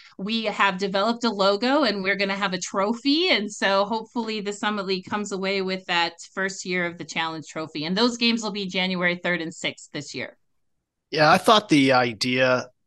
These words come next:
Speaker 2: of doing it on one week made a whole lot of sense because at least you can really, you know, dial in that particular week that this is happening, and hopefully it will become great content, uh,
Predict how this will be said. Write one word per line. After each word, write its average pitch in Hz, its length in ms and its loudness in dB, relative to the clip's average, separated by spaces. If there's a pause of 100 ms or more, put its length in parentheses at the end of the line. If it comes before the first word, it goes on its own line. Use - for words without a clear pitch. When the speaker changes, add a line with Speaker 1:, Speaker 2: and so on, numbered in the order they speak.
(160)
Speaker 2:
of 120 540 0
doing 139 360 0
it 131 200 -2
on 117 300 2
one 117 420 2
week 117 380 -2
made 113 220 4
a 110 40 4
whole 113 260 6
lot 110 220 8
of 107 80 4
sense 113 480 4
because 120 440 0
at 131 140 -2
least 175 300 0
you 131 120 2
can 117 200 -4
really, 120 720 4
you 127 80 -2
know, 110 140 2
dial 123 460 6
in 117 160 2
that 104 200 0
particular 107 680 0
week 107 300 0
that 113 220 4
this 147 200 8
is 131 140 2
happening, 120 720 2 (120)
and 143 140 0
hopefully 151 640 4 (280)
it 170 200 4
will 143 140 2
become 135 640 2 (500)
great 151 320 4
content, 139 800 0
uh, 120 300 2